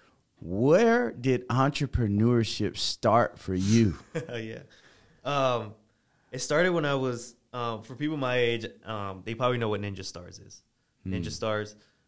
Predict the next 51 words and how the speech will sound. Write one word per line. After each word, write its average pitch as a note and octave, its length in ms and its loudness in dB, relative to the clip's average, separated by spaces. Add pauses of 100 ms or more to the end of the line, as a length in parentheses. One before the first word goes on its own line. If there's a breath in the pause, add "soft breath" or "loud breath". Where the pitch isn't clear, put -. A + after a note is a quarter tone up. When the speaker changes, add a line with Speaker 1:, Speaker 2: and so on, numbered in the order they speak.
(120 soft breath)
Speaker 2:
Um, G2 360 -6 (720)
it's A#2 320 -6 (300)
this B2 160 -6
origami A#2+ 640 2
thing A2+ 260 -2
where G#2+ 100 -2
you G2+ 140 -4
would G2+ 180 -10
build A2+ 300 0
sticky A2+ 320 -6
notes, G#2+ 300 -2
then G#2 140 -8
you G#2 60 -6
would G#2 80 -8
be G#2 100 -4
able G2+ 140 -6
to F#2+ 60 -6
close B2+ 480 -2
and G2+ 100 -6
open G#2+ 300 -4
it, G#2 200 -6
throw A2 260 -4
it G#2+ 120 -4
in G#2 80 -8
class. G2 540 -4
They A2 160 -6
actually A#2 200 -8
banned G#2 300 -4
them F#2 80 -10
because F2+ 240 -12
they F#2+ 80 -8
were F2+ 100 -12
spiky. F2+ 460 -14 (240 soft breath)
Speaker 1:
Wow. F#2 320 -2
Speaker 2:
Um, F2+ 100 -12 (500)
but B2 280 -4 (840)
third C#3+ 280 0
grade, A2+ 340 0
I G2+ 100 -6
don't A2 140 -4
know A#2+ 120 -6
how A2 160 -4
old G#2+ 120 -4
I F2 100 -6
was, F#2 360 -18
but G#2+ 120 -8
I A2+ 120 -2
just A2+ 200 -8
remember A2+ 300 -6
the G2 80 -8
grade, F#2+ 400 -6